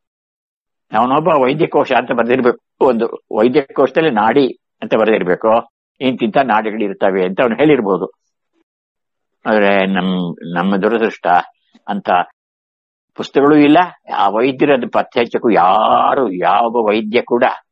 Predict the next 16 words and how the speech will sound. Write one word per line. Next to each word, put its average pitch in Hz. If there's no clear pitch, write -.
ಪಾರ್ಥನಾರಾಯಣ 139
ಪಂಡಿತ್ 120
ಅಂತ 104
ಒಬ್ರು 107
ಇದ್ರು, 107
ಬಹಳ 95
ದೊಡ್ಡ 101
ವೈದ್ಯರವರು. 87
ಹಾಗೆ 123
ಘಟಪ್ರಭಾದಲ್ಲಿ 139
ಇದ್ದಂತ 123
ಕೆಲವು 117
ಡಾಕ್ಟರ್ಗಳು 117
ತುಂಬಾ 226
ತಿಳ್ಕೊಂಡಿದ್ರು 156
ಇದನ್ನೆಲ್ಲ. 87